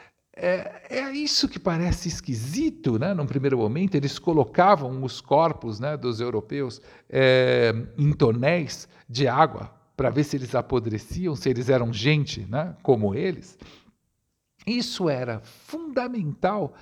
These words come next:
pra se perceber que o que tava em jogo no mundo europeu era saber se tinha alma, enquanto o que tava em jogo no mundo ameríndio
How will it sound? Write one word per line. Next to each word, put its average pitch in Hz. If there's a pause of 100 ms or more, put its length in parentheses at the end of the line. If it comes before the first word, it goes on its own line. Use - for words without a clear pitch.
(440)
pra 208
se -
perceber 196
que 349
o 311
que 277
tava 277
em 233
jogo 165
no 143
mundo 147
europeu 135
era 185
saber 170
se 175
tinha 214
alma, 131 (800)
enquanto 151
o 143
que 139
tava 135
em 127
jogo 113
no 135
mundo 127
ameríndio 120